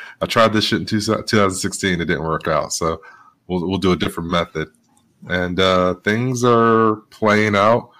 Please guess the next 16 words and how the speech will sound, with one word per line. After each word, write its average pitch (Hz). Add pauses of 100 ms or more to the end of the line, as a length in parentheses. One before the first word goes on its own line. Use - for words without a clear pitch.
(420)
Uh, 87
we're, 87
we're 92
seeing 98
the, 90 (220)
the 90
blue 98
wall, 101
uh, 101
as 101
they 98
keep 107
referring 101
to 101
it 101
as, 98